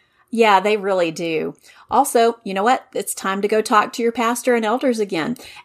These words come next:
Ask them if there's any money set aside in your church's budget for the women's ministry or special events.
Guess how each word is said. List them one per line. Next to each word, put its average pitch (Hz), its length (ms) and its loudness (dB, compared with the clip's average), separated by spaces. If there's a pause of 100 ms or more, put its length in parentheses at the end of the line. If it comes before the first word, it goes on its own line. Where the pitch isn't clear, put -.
Ask 208 380 2
them 311 160 0
if 294 160 -4
there's 269 240 2
any 262 160 2
money 240 300 0
set - 260 0
aside 175 400 0
in 190 160 -4
your 190 140 -4
church's 202 480 -2
budget 180 440 2
for 196 140 0
the 180 100 -2
women's 196 460 -2
ministry 180 560 -4
or 185 380 2
special 208 420 -2
events. 220 420 -2